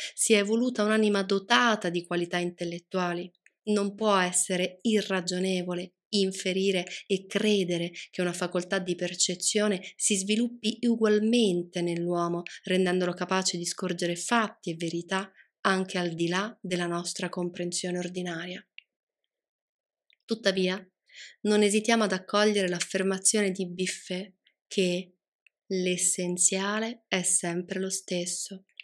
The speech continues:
sia che tagliamo il marmo nel cui blocco si nasconde la statua, sia che accumuliamo pietra su pietra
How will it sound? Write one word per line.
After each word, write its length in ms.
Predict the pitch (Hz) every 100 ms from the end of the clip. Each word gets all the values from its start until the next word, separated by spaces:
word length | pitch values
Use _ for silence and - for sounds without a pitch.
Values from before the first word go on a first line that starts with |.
| _ _
sia 380 | - 214 196
che 180 | 196 185
tagliamo 480 | - 185 185 185 185
il 120 | 180
marmo 520 | 185 180 180 175 175
nel 240 | 175 175 180
cui 220 | - 175
blocco 580 | 170 175 185 185 - 185
si 160 | 185
nasconde 480 | 180 175 - 190 190
la 120 | 180
statua, 520 | 180 - 180 175 - 190 - - - - -
sia 280 | - 226 214
che 120 | 208
accumuliamo 800 | 190 - 202 196 202 202 190 196
pietra 420 | 214 226 226 196
su 240 | - 190
pietra 440 | - 202 190 190